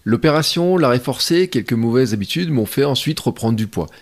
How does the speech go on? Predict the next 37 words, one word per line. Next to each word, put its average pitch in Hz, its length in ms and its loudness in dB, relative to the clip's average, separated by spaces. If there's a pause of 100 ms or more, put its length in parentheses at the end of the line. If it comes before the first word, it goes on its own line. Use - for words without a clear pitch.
J'ai 98 360 -2
énormément 143 360 2
perdu 113 220 -2
en 110 60 -2
souplesse, 113 500 -2
en 90 80 -6
tonicité 123 680 -2
et 98 80 0
en 101 80 0
bien-être 117 240 0
quotidien. - 420 -6 (140)
Autant 190 340 0
vous 175 220 -2
dire 127 320 -2
que 120 100 -6
me 92 120 -2
remettre 127 340 -2
au - 40 2
yoga 110 380 0
en 98 100 -4
ce - 140 -4
moment 110 260 -2
est 127 140 -4
à 107 40 -2
la 113 100 0
fois 104 240 -4 (400)
vital 170 560 0
et 120 220 0
difficile. 120 760 -4
Il 143 160 -4
fut - 160 -4
difficile 139 420 -4
de 117 80 0
me 98 100 -2
remettre 110 300 -2
à 113 80 -2
courir, 98 420 -4